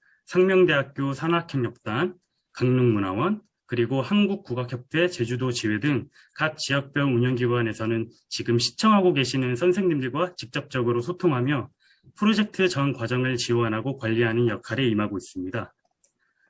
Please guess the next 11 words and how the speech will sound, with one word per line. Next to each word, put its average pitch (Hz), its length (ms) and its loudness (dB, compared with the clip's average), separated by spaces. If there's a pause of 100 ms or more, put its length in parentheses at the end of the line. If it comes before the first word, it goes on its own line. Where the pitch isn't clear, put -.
(480)
어, 113 280 -6
이와 160 300 4
함께 160 520 2 (120)
선생님들께서 180 1200 0
활동해 196 540 2
주셔야 143 380 -2
하는 135 240 -2
내용에 113 340 -2
대해 104 220 -8
간단하게 107 600 -4
안내해드리도-, 117 720 0